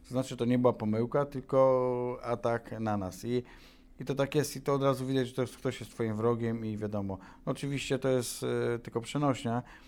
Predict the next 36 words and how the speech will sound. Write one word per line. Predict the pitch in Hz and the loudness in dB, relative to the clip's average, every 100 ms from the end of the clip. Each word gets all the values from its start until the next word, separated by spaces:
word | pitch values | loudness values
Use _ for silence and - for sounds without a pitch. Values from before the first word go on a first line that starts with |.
| - - - | -20 -20 -10
ale | - 117 | -2 0
myślę, | 127 - 127 | 0 -2 -2
że | 127 | 2
naj-, | 131 127 131 120 - - - - - - - | 4 4 0 -8 -18 -20 -20 -20 -18 -18 -16
największym | 123 120 123 147 139 139 127 | -12 -4 2 2 2 2 4
błędem | 143 139 131 | 4 4 4
właśnie | 127 131 | 2 -2
jest | 117 | -2
to, | 131 127 | -2 2
że | 127 123 - - - - - - | 4 2 -2 -20 -20 -20 -16 -8
na | - | -4
początku | 120 151 - 131 | -2 -2 -2 -6
chcieliśmy | - 131 131 131 | -2 -2 0 -4
wszystkim, | - 147 143 - 139 135 135 | 0 -2 -2 -2 2 2 0
dla | 107 117 | -4 -2
wszystkich | 147 - 135 | -4 -6 -4
drukować, | 120 117 127 123 120 110 | -2 2 4 6 4 2
być, | 113 107 - - - - - - | -2 -4 -8 -16 -20 -20 -20 -6
być | 110 107 - - 107 | -4 -4 -6 -10 -4
najlepsi | 107 117 131 135 135 - 123 123 127 120 | 0 4 8 6 4 -4 0 0 0 -6
i | 104 107 110 | -4 -4 -4
wszystkim, | - - 131 127 120 | -8 -6 -4 -2 -2
że | |
tak | 120 | -2
powiem, | - 123 113 | 2 2 2
dogodzić, | 117 117 104 98 | 2 2 0 -4
a | 104 | -8
to | 123 | -8
się | 127 143 | -2 2
nie | 135 107 | 4 4
da, | 107 120 - - - - | 2 -2 -6 -20 -20 -8
nie | 120 | -4
jesteśmy | 117 123 135 | -4 -4 -4
w | 120 | -2
stanie. | - 113 110 | 2 2 0
I | 123 | -4